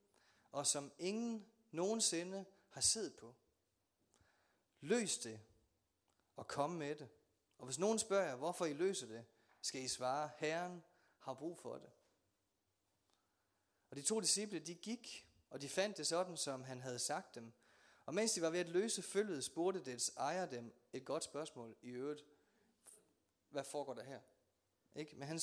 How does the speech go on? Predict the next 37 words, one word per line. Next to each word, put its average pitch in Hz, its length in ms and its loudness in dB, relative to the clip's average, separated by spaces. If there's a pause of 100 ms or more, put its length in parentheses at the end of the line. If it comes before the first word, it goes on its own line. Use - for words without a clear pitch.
(140)
han 165 120 -2
stillede 170 280 -2
dem 139 80 -6
det 170 120 -2
her 226 100 -2
spørgsmål. 131 440 -6
Hvorfor 165 500 0 (280)
løser 160 320 -2
I 117 80 -10
følget? 160 380 -6
De 147 100 -4
svarede, 160 360 0
Herren 180 440 0 (440)
har 147 140 -2
brug 196 220 -8
for 131 200 -6
det. 147 120 -14 (2250)
De 170 60 -6
kom 175 180 2
så 196 100 4
hen 196 200 2
til 180 160 0
Jesus 185 340 0
med 143 100 -6
følget 185 360 0
og 117 60 -2
lagde 127 160 0
deres 131 220 0
kapper 180 300 0
på 180 260 -2
det, 175 160 -6 (280)
og 139 100 -8
lod 139 160 -2
Jesus 151 380 -2
sætte 127 200 -2
sig 127 100 -2
op. 139 260 -4